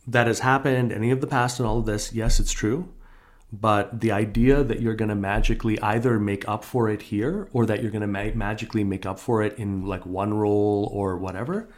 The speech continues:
that's not gonna happen, okay? All we can say is right now, okay, can we love ourselves and can we love the full potential of who we are to say, "Okay, do I deserve something better than this?" And if it's true,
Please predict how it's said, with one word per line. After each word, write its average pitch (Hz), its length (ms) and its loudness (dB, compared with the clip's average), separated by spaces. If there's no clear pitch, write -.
that's 160 200 -8
not 196 140 -4
gonna - 140 6
happen, 80 320 2
okay? 104 320 -10
All 151 240 6
we 180 140 2
can 165 200 6
say 139 320 4
is 98 200 -8
right 123 260 0
now, 120 360 -4
okay, 110 380 -10
can 143 320 2
we 170 140 4
love 135 320 2
ourselves 127 600 -6
and 113 140 -2
can 113 200 0
we 147 120 2
love 117 420 0
the 107 80 -6
full 143 300 -2
potential 117 520 -2
of - 100 -6
who 117 140 -4
we 113 180 -2
are 95 400 -10
to 120 100 -4
say, 110 260 -4
"Okay, 107 380 -8
do 117 160 -8
I 120 100 -4
deserve 113 320 -4
something 104 320 -6
better 92 200 -8
than 104 160 -6
this?" 160 220 -6
And 110 140 0
if 110 140 2
it's 131 160 2
true, - 520 2